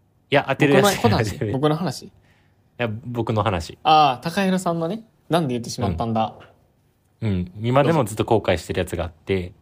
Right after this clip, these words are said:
Speaker 2: どうぞ。うん。
Speaker 1: あの、
Speaker 2: 言っていいなら。
Speaker 1: 犬じゃないさんみたいに、なんかこう、笑い話っていうか、これ可愛いやん、結構。
Speaker 2: うん、うん、うん。
Speaker 1: 全然可愛くない話なんやけど、
Speaker 2: うん。
Speaker 1: その、当時お付き合いしてた人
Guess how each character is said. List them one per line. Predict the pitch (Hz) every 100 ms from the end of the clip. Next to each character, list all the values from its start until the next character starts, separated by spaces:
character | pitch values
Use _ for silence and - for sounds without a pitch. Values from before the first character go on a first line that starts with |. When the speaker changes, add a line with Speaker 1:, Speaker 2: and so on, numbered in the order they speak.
| _ _ 117
Speaker 2:
ど |
う | 104
ぞ。 |
う |
ん。 | - _ _ _
Speaker 1:
あ | 113 101
の、 | 98
Speaker 2:
言 |
っ |
て |
い |
い | 101
な | 82
ら。 |
Speaker 1:
犬 | 165 233
じ | 208
ゃ |
な | 139 151
い |
さ | 131 110
ん |
み | 101
た | 92 95
い |
に、 | 92 95 92 - -
な | 151
ん |
か | - 85
こ | - 98 - -
う、 |
笑 | 185 233
い | 214
話 | 208 123
っ | -
て | 98
い |
う |
か、 | 92
こ | -
れ | -
可 | - 214 233
愛 | 147
い | 92
や |
ん、 | 82 -
結 | - -
構。 | 85 -
Speaker 2:
う | 113
ん、 | 104 -
う | 117
ん、 |
う |
ん。 | 101 85 101 - _ _ _ _ _ _ 135
Speaker 1:
全 | 151
然 | 190
可 | - 190
愛 | 190
く | -
な | 92
い |
話 | 92 92 -
な |
ん | 82
や |
け | -
ど、 | 92 85 - _ _
Speaker 2:
う | -
ん。 | 110 _ _ _ _ _ _ _ -
Speaker 1:
そ | 104
の、 | 92 95
当 | 220 175
時 | 104
お | 87
付 | - -
き | 131
合 | 113
い |
し | -
て | -
た | 85 87
人 | - - 90 87 82